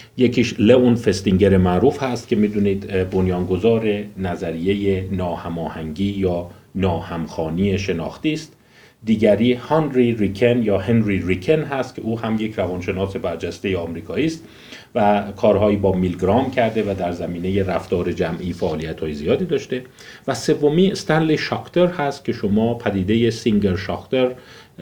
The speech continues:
در مورد حافظه و هیجان و مموری و همچنین، اه، پردازش، اه، هیجانات رو، اسمش رو زیاد شنید، استنلی شاختر.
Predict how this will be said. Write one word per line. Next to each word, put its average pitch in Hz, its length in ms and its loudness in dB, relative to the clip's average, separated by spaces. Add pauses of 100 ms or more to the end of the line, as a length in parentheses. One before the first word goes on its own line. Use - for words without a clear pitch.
(120)
در 95 140 4
مورد 95 340 6
حافظه 101 880 4
و 92 260 0 (180)
هیجان 104 580 4
و 90 120 0
مموری 90 560 2 (340)
و 117 80 0
همچنین، 104 520 2
اه، 95 200 2
پردازش، 95 680 2
اه، 92 220 4 (440)
هیجانات 87 600 0
رو، 113 100 2
اسمش 95 320 -2
رو 107 160 0
زیاد 85 280 -2
شنید، 76 460 -10
استنلی 95 460 -2
شاختر. - 380 -12